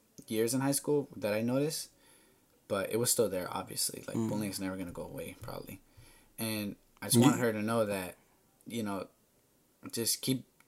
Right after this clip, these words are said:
Speaker 1: doing you and keep being yourself. Don't listen to them, because you probably, if you, if you're doing yourself, and let's just say yourself is, you know, prospering, and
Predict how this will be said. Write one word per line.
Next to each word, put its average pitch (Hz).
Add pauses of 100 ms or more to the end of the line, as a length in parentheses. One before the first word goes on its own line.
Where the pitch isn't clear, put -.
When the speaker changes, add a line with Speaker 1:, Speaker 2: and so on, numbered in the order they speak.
Speaker 1:
doing 147
you 117
and 113
keep 113
being 117
yourself. 104 (340)
Don't 113
listen -
to -
them, 104
because 92 (320)
you 120
probably, 143
if 120
you, 135 (120)
if 113
you're 117
doing 120
yourself, 143 (160)
and 123
let's 117
just 147
say 147
yourself 127
is, 117 (480)
you 101
know, 101 (320)
prospering, 117 (560)
and 107